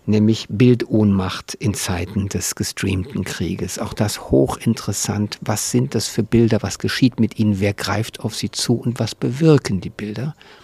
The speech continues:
Auch das sind ganz wichtige theoretische Reflexionen über unsere digitale Zeit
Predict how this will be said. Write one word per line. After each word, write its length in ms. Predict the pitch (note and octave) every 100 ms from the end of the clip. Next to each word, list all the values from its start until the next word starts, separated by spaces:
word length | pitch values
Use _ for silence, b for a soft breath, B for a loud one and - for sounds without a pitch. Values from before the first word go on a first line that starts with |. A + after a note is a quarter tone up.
| B B B -
Auch 120 | -
das 200 | - B2
sind 180 | C3 C3
ganz 340 | D3 F3 -
wichtige 560 | C#3+ D3+ - C#3 C3+ - - -
theoretische 800 | C3 D3 G#3+ - F2+ - F2 - b b b b b -
Reflexionen 960 | A2+ - G#2 - B2 B2 C3 B2 A#2+ B B B B _
über 560 | B2+ C3 B2 A2+ A2+ B2 _ _ _ _ _ _
unsere 520 | - C3 D3+ C#3 C3 A#2+
digitale 720 | B2 A#2 A2+ - A2 A2+ A2
Zeit 640 | - G#2+ G#2 A2+ - -